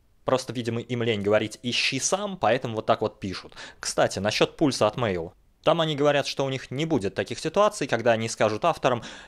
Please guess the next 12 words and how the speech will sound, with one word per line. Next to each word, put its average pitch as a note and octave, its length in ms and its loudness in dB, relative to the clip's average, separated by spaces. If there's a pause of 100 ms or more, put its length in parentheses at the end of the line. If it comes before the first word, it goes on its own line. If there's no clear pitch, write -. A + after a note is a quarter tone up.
«Так G3+ 180 2
решил C3+ 320 0
алгоритм, A#2 540 6
мы A#2+ 100 0
ничем A#2 300 -4
помочь G#2+ 320 -2
не G2+ 100 -2
можем». F2+ 420 0 (360)
Вот, A2+ 260 0 (160)
это F#3+ 160 0
первое B2+ 300 0
сообщение. D#3 640 -4